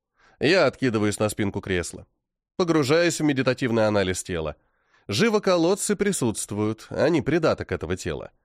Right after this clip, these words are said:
А вот с Анреалиумом непонятно, что происходит. Купола вроде нет, но и жар эфир не течёт рекой. Зато есть что-то другое внутри меня. Какое-то тёмное сосредоточение, вроде закрытого ящика.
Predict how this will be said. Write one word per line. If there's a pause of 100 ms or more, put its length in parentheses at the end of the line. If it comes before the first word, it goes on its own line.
(380)
А
вот
с
Анреалиумом
непонятно,
что
происходит. (380)
Купола
вроде
нет,
но
и
жар
эфир
не
течёт
рекой. (560)
Зато
есть
что-то
другое
внутри
меня. (640)
Какое-то
тёмное
сосредоточение,
вроде
закрытого
ящика.